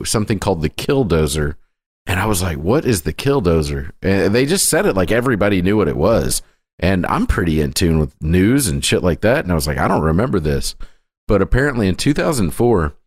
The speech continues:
this guy decided he was gonna die. He, he decided he'd committed the idea of no longer living, and he was gonna do whatever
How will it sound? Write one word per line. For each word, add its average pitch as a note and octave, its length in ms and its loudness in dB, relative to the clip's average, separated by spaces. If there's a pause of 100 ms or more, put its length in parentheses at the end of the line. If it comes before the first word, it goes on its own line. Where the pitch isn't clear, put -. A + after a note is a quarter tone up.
(500)
this G2 300 -2
guy F2 500 2
decided F2+ 540 2
he F#2+ 160 2
was C3+ 140 0
gonna G2 160 0
die. D2+ 480 0
He, F2+ 260 2
he F#2 80 4
decided F#2 400 2
he'd E2+ 180 0
committed G2+ 600 0 (400)
the F2 180 2
idea F2 500 2 (240)
of D#2 220 0
no F2+ 140 2
longer E2+ 360 2
living, E2 500 2
and D#2 280 0
he F#2+ 200 2
was F#2+ 180 2
gonna F2+ 180 0
do E2 160 2
whatever F2 520 2